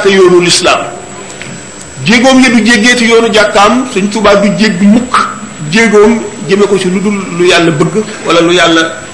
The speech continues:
nam, wala lu Yàlla santaane, wala lu Yàlla sant jaam ñi ngir màggal ko, wala ngir tagg ko ba ñu xam ko. Kon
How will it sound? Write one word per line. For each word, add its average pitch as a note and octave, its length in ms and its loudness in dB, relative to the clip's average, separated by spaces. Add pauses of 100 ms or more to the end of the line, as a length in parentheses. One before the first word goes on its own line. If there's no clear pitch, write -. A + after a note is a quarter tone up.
(140)
nam, F#3 420 0
wala F#3+ 160 -2
lu F3+ 120 2
Yàlla G3 220 2
santaane, F3+ 580 0
wala F3+ 200 0
lu F3 80 -2
Yàlla E3 260 0
sant F#3 280 -2 (160)
jaam D3+ 220 0
ñi F3 120 0 (260)
ngir G3 340 2 (420)
màggal E3+ 480 -2
ko, F#3 240 -2
wala D#3+ 240 0 (380)
ngir F3+ 420 2
tagg - 220 -2
ko E3 80 -2
ba D3+ 100 -2
ñu F3 80 0
xam E3 200 -2
ko. - 140 -4 (2500)
Kon A#3+ 140 2